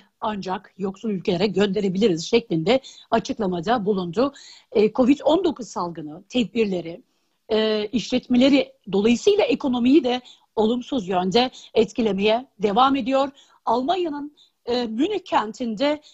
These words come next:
ifo, e, adlı ekonomi enstitüsünden yapılan açıklamaya göre bugün Almanya'da her beş, e, iş yerinden birinin, e, pandemi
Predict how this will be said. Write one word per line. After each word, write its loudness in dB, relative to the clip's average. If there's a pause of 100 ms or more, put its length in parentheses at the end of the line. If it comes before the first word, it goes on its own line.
(180)
ifo, 2 (160)
e, -8
adlı -4 (100)
ekonomi 0
enstitüsünden 0
yapılan 0 (280)
açıklamaya 0
göre 0 (380)
bugün 2
Almanya'da -2 (260)
her 0
beş, -4
e, -6
iş -4
yerinden 2 (300)
birinin, 2 (280)
e, 0
pandemi 2